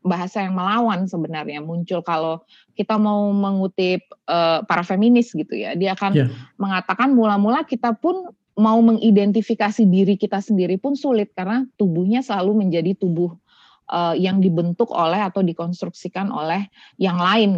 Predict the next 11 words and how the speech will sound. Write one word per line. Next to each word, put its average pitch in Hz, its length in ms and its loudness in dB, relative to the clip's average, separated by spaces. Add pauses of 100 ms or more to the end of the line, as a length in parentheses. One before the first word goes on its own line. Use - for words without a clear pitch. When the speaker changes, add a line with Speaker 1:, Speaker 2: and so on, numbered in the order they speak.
Speaker 1:
gitu. 147 480 -10
Jadi 180 320 2 (400)
kita 254 240 -2
terasing 247 560 0
dari 180 240 2
tubuh 165 240 -2
sendiri, 214 400 2
terasing 196 560 -4
dari 151 560 -2 (160)
kesadaran 147 560 -6
sendiri. 170 480 -4